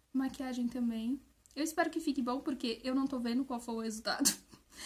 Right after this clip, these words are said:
Eu só vou ver daqui a pouco, quando eu for tirar as fotos. E claro,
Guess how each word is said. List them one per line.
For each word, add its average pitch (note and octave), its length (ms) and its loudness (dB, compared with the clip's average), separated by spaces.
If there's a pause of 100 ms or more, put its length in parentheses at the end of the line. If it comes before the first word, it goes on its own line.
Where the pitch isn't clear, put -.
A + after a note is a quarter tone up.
(180)
Eu C4+ 80 4
só C4+ 180 6
vou C4+ 200 4
ver B3 100 6
daqui B3 240 2
a B3+ 80 2
pouco, B3+ 320 -2
quando C4 140 2
eu A#3+ 80 0
for B3 100 -6
tirar A#3 240 -4
as - 140 -4
fotos. - 500 -10 (1120)
E C#4+ 120 0
claro, C#4 520 0